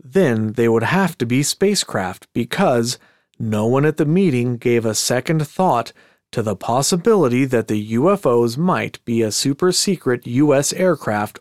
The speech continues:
or a Soviet development. The scientists knew everything that was going on in the U S,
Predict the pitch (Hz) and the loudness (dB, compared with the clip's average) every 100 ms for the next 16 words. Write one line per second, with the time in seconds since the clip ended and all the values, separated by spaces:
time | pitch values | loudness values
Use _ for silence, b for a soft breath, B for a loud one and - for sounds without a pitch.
0 | - 196 135 120 139 160 - 117 107 117 | -2 2 2 2 0 -2 0 0 0 0
1 | 123 - - 131 127 113 110 110 104 - | -2 -4 -4 -2 0 0 -2 -6 -8 -10
2 | _ _ _ _ _ _ _ _ _ 113 | _ _ _ _ _ _ _ _ _ -2
3 | - 170 143 110 - 123 - - 131 120 | 0 0 0 0 -2 -2 -4 -8 -4 0
4 | 120 123 - 139 185 202 - 196 185 135 | 2 2 0 0 2 0 2 0 2 0
5 | 120 113 107 117 110 156 202 165 123 123 | 0 -2 -2 -2 0 2 2 2 0 -2
6 | 117 113 117 180 170 110 - - | -2 -2 0 2 2 0 -4 -10